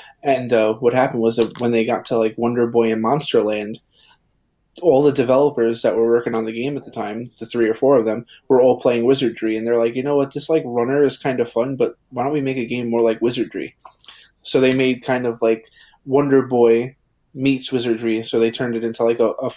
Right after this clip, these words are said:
a, a one-player action adventure with, like, R P G elements, which ironically debuted in the arcade. So Wizardry has influenced a ton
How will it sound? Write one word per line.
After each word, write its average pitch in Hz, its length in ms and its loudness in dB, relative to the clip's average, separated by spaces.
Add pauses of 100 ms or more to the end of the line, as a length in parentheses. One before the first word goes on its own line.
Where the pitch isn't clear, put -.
(140)
a, 131 60 -2 (240)
a 123 100 -2
one-player 117 840 2 (340)
action 127 360 -2
adventure 117 640 -2 (300)
with, 120 180 -6
like, 113 140 2
R 123 160 4
P 113 180 -6
G 123 220 -2
elements, 110 540 -8
which - 400 -4 (100)
ironically 123 560 2
debuted 113 360 -4
in 113 60 -8
the 113 120 -4
arcade. 110 500 -2 (400)
So 113 420 2 (360)
Wizardry 160 560 2
has 139 260 2
influenced 131 520 -4
a 113 160 0
ton 113 520 -6